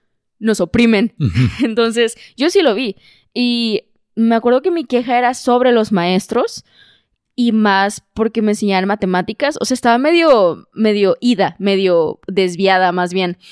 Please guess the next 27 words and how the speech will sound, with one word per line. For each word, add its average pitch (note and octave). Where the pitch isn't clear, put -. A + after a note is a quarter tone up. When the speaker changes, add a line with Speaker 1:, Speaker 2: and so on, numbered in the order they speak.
Speaker 2:
Claro, -
Speaker 1:
Por- A#2+
Speaker 2:
pues, -
o C3+
sea, A2
iba C3
de D3
tu D3
experiencia G#2
y, -
Speaker 1:
Ajá. C3
Speaker 2:
y, G#2+
y G#2+
de G2
cómo A2+
tú A#2+
sufrías A2
esa G#2
discriminación G#2+
por G#2
ser G#2
una G2
niña. A2
Speaker 1:
En A3+
matemáticas, G3
Speaker 2:
Sí. G#3
Speaker 1:
sí. F3+